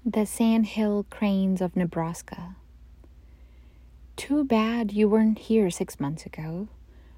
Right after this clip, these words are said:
was a lament I heard on my visit to Nebraska. You could have seen the astonishing spectacle of the sandhill cranes, thousands of them, feeding and even dancing on the shores of the Platte River.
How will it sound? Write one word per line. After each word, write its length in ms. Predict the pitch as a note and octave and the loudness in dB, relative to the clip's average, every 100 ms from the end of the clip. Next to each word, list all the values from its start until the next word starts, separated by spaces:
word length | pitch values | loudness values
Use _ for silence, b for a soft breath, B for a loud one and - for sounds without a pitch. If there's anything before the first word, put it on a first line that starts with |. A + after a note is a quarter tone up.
| b | b
was 180 | D#3+ D#3+ | -4 0
a 60 | F3 | 0
lament 640 | E3 E3 E3+ F3 F3 - - | 2 0 0 -4 -8 -12 -6
I 140 | E3+ | -4
heard 360 | E3+ F3+ E3+ E3+ | -2 0 0 0
on 140 | E3+ | 0
my 140 | E3+ E3+ | -2 0
visit 420 | F3 E3+ F3 - | 0 0 -4 -4
to 140 | F#3+ | -2
Nebraska. 680 | F3+ E3+ D3+ D3 - - - - b b b b b b b b b | -2 -2 -6 -8 -12 -14 -16 -20 b b b b b b b b b
You 120 | G3 | -2
could 240 | - A#3+ A3+ | 0 2 2
have 160 | G#3 | 0
seen 500 | - - A3+ G#3+ F#3+ | -2 2 4 6 2
the 120 | F3+ - | 0 -4
astonishing 960 | F#3+ - - G#3+ G#3+ G#3+ G3 - F#3+ F3 | -8 -12 -10 -6 -2 0 -2 -2 -2 -2
spectacle 680 | - F#3+ - F#3+ F3+ F3 - | -6 -10 -10 -10 -4 -4 -4
of 140 | F3+ | -6
the 100 | E3+ | -8
sandhill 560 | E3+ - F#3 F3 E3+ E3+ | -8 -4 -4 -4 -6 -8
cranes, 720 | - G3 G3 G3 - - - b b b b - - | -8 -6 -4 -4 -6 -10 -16 b b b b -20 -8
thousands 680 | B3+ A#3 A#3 - G3 F3 E3 | -6 -4 -4 -6 -6 -4 -6
of 160 | D#3+ | -10
them, 280 | - - F#3 b b b b b - | -10 -10 -10 b b b b b -4
feeding 640 | - G3+ F#3 F3+ F3 F#3 | 0 0 2 0 0 -6
and 140 | - G#3 | -4 2
even 380 | B3+ C4 B3+ | 4 6 6
dancing 520 | G3+ F#3+ G#3 - F3+ F3 | 6 2 0 -2 -6 -4
on 100 | F#3 | -6
the 100 | F#3 | -6
shores 420 | - F#3+ F3+ F#3 | -6 -4 -4 -6
of 140 | F3 | -8
the 80 | E3 | -8
Platte 340 | - F#3 - - | -6 -8 -10 -10
River. 460 | E3 F3 F3+ - | -10 -8 -8 -12